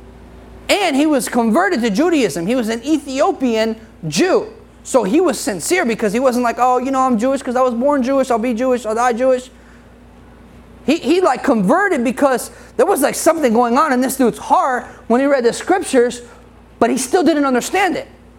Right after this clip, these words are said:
And it was when Philip was there that explained it to him. I'm talking about Acts chapter eight, that the revelation came that it was Jesus. So there's a veil over people,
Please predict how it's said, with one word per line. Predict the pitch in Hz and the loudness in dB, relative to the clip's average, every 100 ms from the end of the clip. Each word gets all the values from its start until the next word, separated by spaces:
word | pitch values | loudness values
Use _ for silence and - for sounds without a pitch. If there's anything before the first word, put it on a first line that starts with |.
| - - - - - - - - - - - - - - - - - - - - | -20 -20 -20 -20 -20 -20 -20 -20 -20 -20 -20 -20 -20 -20 -20 -20 -20 -20 -10 -2
And | 233 | 0
it | 247 | 2
was | 247 196 | 0 0
when | 226 | -2
Philip | 208 - 349 403 349 | -2 -4 -2 0 2
was | 226 233 165 | 2 0 2
there | 185 180 202 - - | 0 0 -2 -4 -4
that | 208 214 | -2 0
explained | - - 240 320 349 | -2 -4 -2 0 0
it | 262 | 0
to | 233 | -2
him. | 214 | -2
I'm | 214 | 0
talking | 254 | 0
about | 254 233 | 0 0
Acts | 233 233 - | 0 -2 -2
chapter | 269 233 226 | -4 -2 -4
eight, | 190 160 - - - - - - - - | -4 -6 -8 -14 -20 -20 -20 -20 -10 -4
that | 202 | 0
the | 214 | 2
revelation | 220 226 226 269 349 - 240 | 2 2 2 2 0 -2 -4
came | 240 220 | -4 -4
that | 202 | 0
it | 202 | 2
was | 190 143 | 2 0
Jesus. | 147 311 294 160 - | 0 2 0 -2 -6
So | - 214 | 0 0
there's | 202 247 240 | 2 2 2
a | 208 | -2
veil | 151 165 311 403 339 254 | 0 0 2 2 0 2
over | 226 196 196 | 2 2 0
people, | 202 302 247 226 | 0 -2 2 0